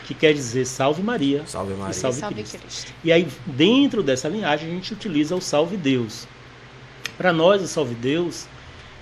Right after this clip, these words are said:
Speaker 1: ele tem uma importância muito forte, inclusive, e a gente substitui ele por qualquer saudação.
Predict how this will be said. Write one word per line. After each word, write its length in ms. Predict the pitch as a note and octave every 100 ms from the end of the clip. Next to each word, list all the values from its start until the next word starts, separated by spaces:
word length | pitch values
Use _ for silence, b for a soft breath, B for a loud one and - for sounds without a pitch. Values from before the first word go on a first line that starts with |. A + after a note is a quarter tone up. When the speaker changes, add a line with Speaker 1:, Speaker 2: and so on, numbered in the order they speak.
| -
Speaker 1:
ele 120 | C#3+
tem 140 | D3+
uma 60 | E3
importância 720 | E3 C#3+ - - D3+ D#3 C#3+
muito 280 | C3+ G3+ A3
forte, 480 | - C#3+ D3 - D#3+
inclusive, 720 | - B2 A2+ D3 F3+ C#3 A2+ - B B C#3+
e 80 | C#3+
a 40 |
gente 220 | C3+ E3+
substitui 540 | - D3+ D#3 - F3 C#3
ele 140 | D#3
por 140 | - F3
qualquer 300 | E3 - D#3+
saudação. 500 | F#3 E3+ G3 -